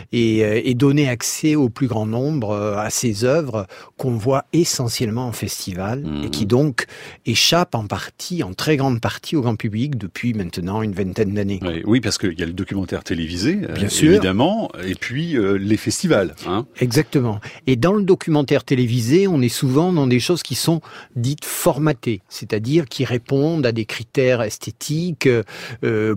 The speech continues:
Speaker 1: pour mieux communiquer,
Speaker 2: Mhm.
Speaker 1: pour en gros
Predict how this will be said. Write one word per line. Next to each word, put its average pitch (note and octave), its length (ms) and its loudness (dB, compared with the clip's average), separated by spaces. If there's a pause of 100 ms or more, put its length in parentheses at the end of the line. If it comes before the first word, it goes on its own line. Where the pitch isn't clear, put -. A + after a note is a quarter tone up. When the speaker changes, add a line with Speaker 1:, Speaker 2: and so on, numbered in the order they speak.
Speaker 1:
pour B2+ 380 0
mieux B2 220 0
communiquer, A#2+ 880 0
Speaker 2:
Mhm. D2+ 340 -4
Speaker 1:
pour C3 180 6
en C#3 160 2
gros E3+ 400 6